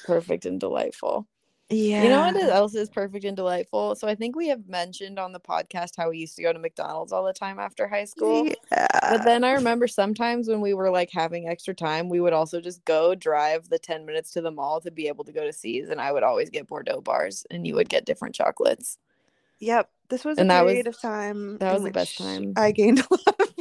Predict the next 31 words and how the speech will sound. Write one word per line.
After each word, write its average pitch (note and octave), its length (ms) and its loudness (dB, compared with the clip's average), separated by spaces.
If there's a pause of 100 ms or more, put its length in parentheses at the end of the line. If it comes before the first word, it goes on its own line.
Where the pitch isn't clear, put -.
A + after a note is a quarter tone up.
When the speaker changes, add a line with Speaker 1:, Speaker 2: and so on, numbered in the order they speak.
(140)
Speaker 2:
weight. - 360 -8 (720)
Speaker 1:
<laughs> - 20 -8
Dude, A3+ 360 8 (320)
Speaker 2:
But C4 160 4 (360)
it A3+ 180 6
Speaker 1:
it G#3+ 60 6
Speaker 2:
was A3 160 6
Speaker 1:
was A3 80 -6
Speaker 2:
great. - 240 4
Speaker 1:
beautiful G3 240 -4
to F#3+ 60 -14
be F3 180 -4
a D#3+ 60 -2
teen. D3 720 -10
Speaker 2:
It F4+ 180 -2
was. F4 440 -2
And B3+ 100 -8
honestly, D#4+ 560 -10 (160)
I D4 120 -4
love D#4 280 -6
hanging D#4+ 240 -12
out C#4+ 120 -10
with - 120 -12
you - 60 -8
after - 260 -8
school. - 720 -6
It - 60 -20
was - 140 -8
so - 100 -4
Speaker 1:
That A3 180 2
was, C4+ 220 -4